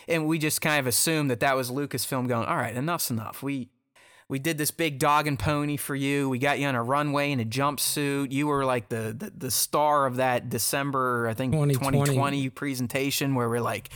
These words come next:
Speaker 1: 'You get a show, you get a show, you get a movie. We all get movies. Star Wars, yay!'"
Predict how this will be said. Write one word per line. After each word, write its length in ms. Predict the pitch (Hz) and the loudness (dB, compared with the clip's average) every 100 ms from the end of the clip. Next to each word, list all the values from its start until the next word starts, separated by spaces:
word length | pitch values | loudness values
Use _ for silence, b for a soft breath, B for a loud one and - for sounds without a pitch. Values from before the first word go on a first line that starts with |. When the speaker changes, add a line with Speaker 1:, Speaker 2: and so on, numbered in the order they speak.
| B B B B | B B B B
Speaker 1:
'You 200 | 277 277 | 0 2
get 100 | 214 | 0
a 60 | |
show, 260 | 180 180 151 | 2 2 0
you 180 | 208 302 | 0 -2
get 120 | 220 | -2
a 40 | |
show, 300 | 165 190 151 | -2 0 0
you 160 | 170 277 | -2 -4
get 120 | 247 | -4
a 40 | 185 | -4
movie. 360 | 165 147 139 | -2 0 0
We 120 | 226 | 0
all 160 | 277 226 | 2 2
get 160 | 214 185 | 0 0
movies. 460 | 180 151 131 117 | 0 2 2 2
Star 320 | - 269 254 208 | 2 4 4 2
Wars, 320 | 160 139 208 | 2 0 0
yay!'" 1300 | 453 440 415 370 330 302 254 226 220 202 190 160 131 | 0 2 2 0 0 0 -2 -2 0 0 0 -2 -4